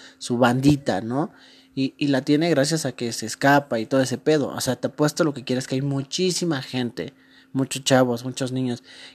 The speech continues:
que tienen un chingo de dinero, hasta pa' aventar pa' arriba, güey. Ajá. Que a lo mejor ellos nunca van a tener que ir a quedarle a deber el importe de la caguama al de la tiendita. Pero a lo mejor y son infelices por ese tipo de vida que llevan, güey, ¿sabes?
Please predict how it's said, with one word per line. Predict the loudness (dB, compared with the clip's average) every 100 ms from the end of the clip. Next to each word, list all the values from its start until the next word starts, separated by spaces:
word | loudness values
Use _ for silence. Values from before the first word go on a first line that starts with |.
| -10
que |
tienen | 0 4 6
un | 4
chingo | 4 6 6
de |
dinero, | 6 4 0
hasta | -2 -4 0
pa' | 0
aventar | 4 2 4
pa' | 2
arriba, | 4 4
güey. | 2 -2 -14 -20 -20 -20 _ _ _ _ _ -8
Ajá. | -4 -2 -4 -6 _ _ _ _ _ _ _ -2
Que |
a | 0
lo | 2
mejor | 4 6
ellos | 6 6
nunca | 2 4
van | 4 2
a | 0
tener | -2 -2 0
que | 2
ir | 4
a | 2
quedarle | 2 0 2 2
a |
deber | 0 0 2
el | 2 0 -2
importe | -4 -4 -2 0
de | 0
la | -2
caguama | -2 -2 0 0 -2
al | -2
de | -2
la | -2 0
tiendita. | 0 2 0 0 -2 -6 -20 -20 -20 _ _ -20 -14 2
Pero | 8 8 8 6 0
a | -8
lo | -4
mejor | -2 0
y | 0
son | 0 -2
infelices | -2 -2 0 0 -2
por | 0 2
ese | 2
tipo | 0 -2 0
de | 2
vida | 2 2
que | 0 2
llevan, | 4 6 4 2
güey, | -6 -8
¿sabes? | -6 -4 -4 -6 -16